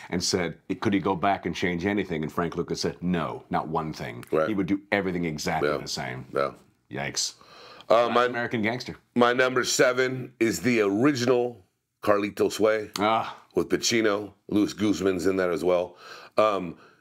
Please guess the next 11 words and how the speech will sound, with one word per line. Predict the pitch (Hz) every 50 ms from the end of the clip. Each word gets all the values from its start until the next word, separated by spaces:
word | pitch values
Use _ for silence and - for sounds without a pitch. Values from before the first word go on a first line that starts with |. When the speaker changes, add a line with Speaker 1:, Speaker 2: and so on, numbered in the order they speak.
| _ _ _ _ _ _ _ _ _ - -
Speaker 2:
it's | 139 151 143 139 - - - -
Speaker 1:
And | 120 117
Speaker 2:
it | 165
Speaker 1:
Sean | 165 135 143 151 143
Penn. | 160 185 202 - - -
Speaker 2:
And | 117 -
Sean | - - - 92 98 101
Penn, | - - 131 135 104
I |
forgot, | 80 - 78 78 90 90 85
yeah. | 101 110